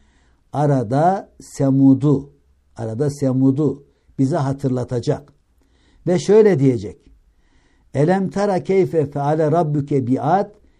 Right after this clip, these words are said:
İrem edatil aymad. Elleti lem yuhlak mithluha fil bilad. Bu ayetleri biz hatırlarsınız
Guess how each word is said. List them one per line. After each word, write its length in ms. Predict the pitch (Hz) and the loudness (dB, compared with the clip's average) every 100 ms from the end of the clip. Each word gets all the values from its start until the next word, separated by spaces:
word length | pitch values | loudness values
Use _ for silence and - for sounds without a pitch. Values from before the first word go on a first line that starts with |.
| _ _ - | _ _ -2
İrem 320 | 135 156 143 | 0 2 0
edatil 600 | 113 110 147 110 180 180 | -2 -4 -4 -2 -4 -2
aymad. 360 | 170 185 156 - - _ - | -2 0 -2 -4 -12 _ -10
Elleti 540 | 117 131 190 185 175 165 | -4 -2 -2 2 2 2
lem 200 | 165 196 | 0 0
yuhlak 440 | 175 139 135 139 | -2 -4 -4 -4
mithluha 520 | 143 143 123 131 160 | -8 -6 -6 -4 -2
fil 220 | 143 139 | -2 0
bilad. 340 | 135 156 139 - _ _ _ _ _ _ - | 2 0 0 -6 _ _ _ _ _ _ -4
Bu 300 | 180 208 156 | 4 4 4
ayetleri 720 | 139 131 123 - 117 139 135 | 0 0 -2 -4 -2 -2 2
biz 360 | 185 202 - _ _ _ _ _ - | 0 0 -6 _ _ _ _ _ -12
hatırlarsınız 1080 | 202 - 131 175 165 - 131 165 185 - | -10 -4 -2 0 -2 -2 -4 -4 -6 -14